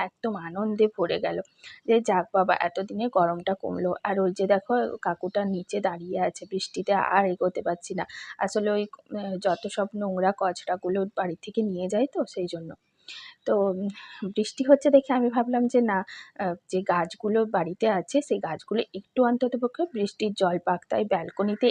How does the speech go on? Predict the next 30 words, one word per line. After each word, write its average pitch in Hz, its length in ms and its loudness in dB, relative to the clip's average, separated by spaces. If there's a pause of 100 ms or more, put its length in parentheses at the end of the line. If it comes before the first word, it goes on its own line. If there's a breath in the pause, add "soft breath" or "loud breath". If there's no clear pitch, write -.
এনে 190 280 0
না 359 180 -4
রেখে 180 340 0
দিয়েছি। 175 420 -2 (560 loud breath)
তো 180 200 2 (180)
ওই 196 180 -2
গাছটাকে 202 480 0
উপরে 208 300 0
দিলাম, 349 360 -2
আর 190 200 0
নিচে 208 480 2
পুরো 220 260 2
ঝাঁট, - 440 -6 (100)
যেহেতু 214 300 -6
বৃষ্টির 226 360 -4
ঝাঁট 233 280 -4
আসছে, 247 280 0
সেই 196 220 -6
জন্য 196 200 -6 (120)
বৃষ্টির 196 340 -8
ঝাঁটের 196 380 -6
জন্য 202 260 -6
ব্যালকনিতে 175 600 -4
নিচে 180 320 -4 (360 loud breath)
গাছগুলো 180 420 -2
খানিকক্ষণের 285 600 2
জন্য 269 240 4
অন্তত 240 300 0
পক্ষে 247 360 -2
থাক 208 240 0